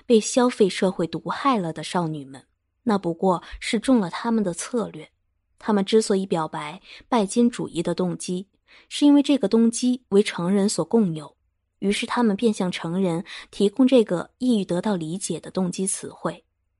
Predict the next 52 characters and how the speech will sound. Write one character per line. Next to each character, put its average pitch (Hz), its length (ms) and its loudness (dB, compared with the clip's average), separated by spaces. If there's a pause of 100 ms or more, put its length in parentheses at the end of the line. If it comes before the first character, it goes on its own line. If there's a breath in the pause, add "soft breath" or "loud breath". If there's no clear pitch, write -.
他 214 180 0
们 196 120 2
的 175 120 -2
目 185 200 0
的 160 260 -8 (240 loud breath)
是 - 200 2
因 285 100 8
为 285 100 6
那 285 160 6
种 208 180 -2
表 - 200 -4
白 170 300 -12 (200 soft breath)
会 285 160 0
让 240 160 4
对 226 180 6
方 240 260 0
自 240 220 -2
以 165 100 -4
为 175 140 -2
懂 165 280 -6
得， 143 280 -14 (260)
从 - 180 0
而 190 100 4
可 196 180 -2
以 170 220 -4 (200 loud breath)
不 269 140 0
把 - 160 0
自 226 220 0
己 156 200 -6
的 160 120 -6
内 208 200 4
心 220 380 0
更 240 200 4
多 233 220 4
地 190 80 -2
暴 202 240 0
露 170 80 -2
给 151 180 -10
陌 196 240 0
生 156 240 -8
人。 - 280 -18 (880 soft breath)
对 214 160 6
于 202 60 4
公 214 220 4
台 175 360 -2 (220 loud breath)
至 269 160 2
此 - 180 -4
为 165 180 2
止 147 220 -6
的 156 120 -10
解 160 220 -8
释， - 240 -10